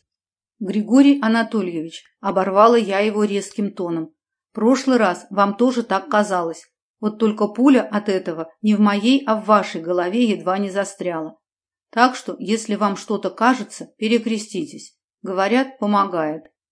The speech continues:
Мартов заткнулся и оторопело уставился на меня. Было очевидно, что к подобному тону в обращении с собой председатель правления не привык или успел отвыкнуть. Несколько секунд он смотрел на меня молча,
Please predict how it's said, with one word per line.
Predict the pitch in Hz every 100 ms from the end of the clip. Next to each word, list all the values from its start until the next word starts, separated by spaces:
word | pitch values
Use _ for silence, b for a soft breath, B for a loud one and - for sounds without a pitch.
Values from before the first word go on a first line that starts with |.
| _
Мартов | 202 220 214 196
заткнулся | 185 185 185 - 226 262 262
и | - 208
оторопело | 190 185 185 185 214 233 240
уставился | 214 - 196 170 156 156 170
на | 165
меня. | 160 160 151 147 _ _ _ _ _
Было | 185 226 240
очевидно, | 254 - 269 208 170 170
что | - 185
к | -
подобному | 196 196 208 175 185 185
тону | 226 262 240
в | 202
обращении | 190 190 190 - 180 175
с | 165 -
собой | 190 175 165 - _ _
председатель | - 196 - 180 190 - 247
правления | 220 220 190 208 226 226
не | 202
привык | 208 220 185 156 151 _ _ _ _
или | 247 277
успел | 226 - 214 226
отвыкнуть. | 214 190 160 151 - 165 _ _ _ _ _
Несколько | 190 220 - 214 208
секунд | 208 202 220 254 269
он | 277 285
смотрел | - 214 214 208
на | 226
меня | 220 214 220
молча, | 220 190 170 - 156